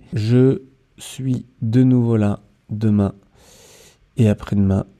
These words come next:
et après-après-demain pour vous présenter encore une fois un peu plus en détail la suite du projet.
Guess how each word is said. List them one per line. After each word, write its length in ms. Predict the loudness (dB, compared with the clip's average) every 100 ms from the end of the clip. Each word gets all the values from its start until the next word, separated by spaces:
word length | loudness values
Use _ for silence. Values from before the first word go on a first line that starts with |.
| -2
et 120 | 0
après-après-demain 800 | 0 -2 -6 -4 -2 -2 -2 -6
pour 180 | -6 -4
vous 160 | -2 -4
présenter 640 | -4 0 0 0 0 0
encore 320 | 0 -4 -4
une 100 | -4
fois 200 | -4 -2
un 80 | -2
peu 140 | -2
plus 200 | -6 -2
en 80 | 0
détail 340 | 0 -2 -2
la 120 | 0 -4
suite 240 | -6 -6
du 120 | -6
projet. 440 | -4 -2 0 -2